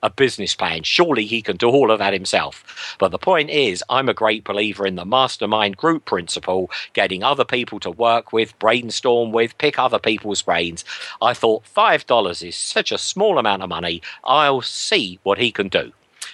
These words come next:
Sent off the five dollars, and on, on his gig, he says, "You will get fifteen minutes of my time and a one-page business plan." And I said, "Well, this will be very interesting."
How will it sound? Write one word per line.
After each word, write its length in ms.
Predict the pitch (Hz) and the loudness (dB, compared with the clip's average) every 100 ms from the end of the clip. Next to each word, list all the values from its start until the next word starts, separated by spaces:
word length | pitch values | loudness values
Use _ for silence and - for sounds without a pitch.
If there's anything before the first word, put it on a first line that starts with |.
| - | -14
Sent 320 | - 233 277 - | -2 -2 -2 0
off 220 | 185 - | 0 -2
the 80 | 139 | 0
five 320 | 127 117 107 | 2 2 2
dollars, 400 | 92 85 95 95 | -2 -2 -6 -4
and 80 | 113 | 0
on, 160 | 180 - | 0 2
on 160 | 165 185 | 0 0
his 320 | 151 135 - | -2 -4 -4
gig, 420 | - 139 110 - - - | 0 2 0 -4 -14 -8
he 140 | 127 127 | -2 2
says, 320 | 127 113 - | 2 2 -2
"You 320 | 104 117 226 247 | -8 0 0 2
will 220 | 240 202 | 2 2
get 340 | - 90 - | 2 0 -2
fifteen 680 | - - 254 - 233 233 214 | -6 -2 -2 -2 -2 -2 0
minutes 340 | 185 185 190 - | 2 2 0 -2
of 140 | 147 | 0
my 220 | 156 151 | 2 0
time 540 | 143 110 95 110 127 139 - - - | 0 0 2 2 0 -4 -10 -10 -2
and 140 | 117 | 0
a 80 | 101 | 0
one-page 840 | 90 95 143 147 139 135 131 123 | -2 -2 0 0 0 0 0 -2
business 380 | 127 113 87 - | -2 -2 -4 -8
plan." 360 | - 76 73 - | -6 -6 -6 -4
And 180 | 101 104 | -2 0
I 100 | 95 | -2
said, 260 | 101 90 | -2 -4
"Well, 120 | 90 95 | -4 0
this 260 | 190 - | 0 0
will 140 | 110 98 | -2 0
be 180 | 98 | -2
very 520 | 82 82 131 151 165 131 | -2 0 2 4 4 2
interesting." 600 | 123 92 82 - 78 | 2 0 0 -4 -6